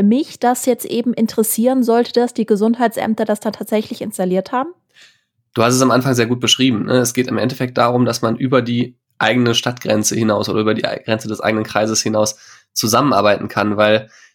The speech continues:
Speaker 2: das beste Beispiel ist jetzt ja gerade momentan die Europameisterschaft,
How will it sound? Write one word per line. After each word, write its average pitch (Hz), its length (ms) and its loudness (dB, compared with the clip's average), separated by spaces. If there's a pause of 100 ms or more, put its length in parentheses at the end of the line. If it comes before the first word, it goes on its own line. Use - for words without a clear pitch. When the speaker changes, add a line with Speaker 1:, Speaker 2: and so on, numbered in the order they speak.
(140)
Speaker 2:
das 120 100 -14
beste 110 260 -4
Beispiel 110 300 0
ist - 120 -8
jetzt 113 160 -2
ja 110 80 2
gerade 113 280 2
momentan 113 480 0
die 113 80 -2
Europameisterschaft, 110 920 0